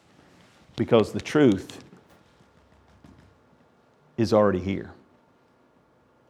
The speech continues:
You know, truth's not created, it's discovered. And as a pastor, our desire is to help you discover the truth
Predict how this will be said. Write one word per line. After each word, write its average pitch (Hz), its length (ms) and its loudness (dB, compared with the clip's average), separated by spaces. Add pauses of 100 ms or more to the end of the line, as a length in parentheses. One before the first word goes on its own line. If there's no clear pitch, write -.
(600)
You 135 100 4
know, 135 60 8
truth's 175 360 6
not 147 200 6
created, 160 680 2 (1400)
it's - 120 -10
discovered. 107 680 0 (1600)
And 131 120 6
as 127 120 6
a 113 60 2
pastor, 165 680 4
our 127 100 10
desire 131 500 10
is 120 100 4
to 120 60 0
help 175 300 6
you 147 80 2
discover 131 800 8 (220)
the 123 140 8
truth - 640 4